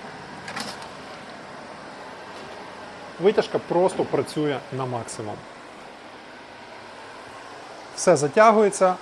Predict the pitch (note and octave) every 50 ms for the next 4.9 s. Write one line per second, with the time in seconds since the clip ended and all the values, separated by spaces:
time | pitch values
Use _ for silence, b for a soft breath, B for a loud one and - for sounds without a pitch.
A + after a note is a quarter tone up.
0 | - - - - - - D#3+ D#3+ D3 A#2+ - - G#3 G#3+ A3 - - - G3 F3+
1 | F3 F3 - - - - - - - - - - - - - - - - - -
2 | - - - - - - - - - - - - - C#3 C3+ D3+ F#3+ G3+ G3+ F#3
3 | F#3 E3+ D3+ D3 D#3+ C3 - D3+ C3 - C#3 - - - D#3+ C#3 C3 A#2 - B2+
4 | - C3+ - - B2+ A#2+ A#2+ A#2 - - A#3+ C4 C4 - - A3 G#3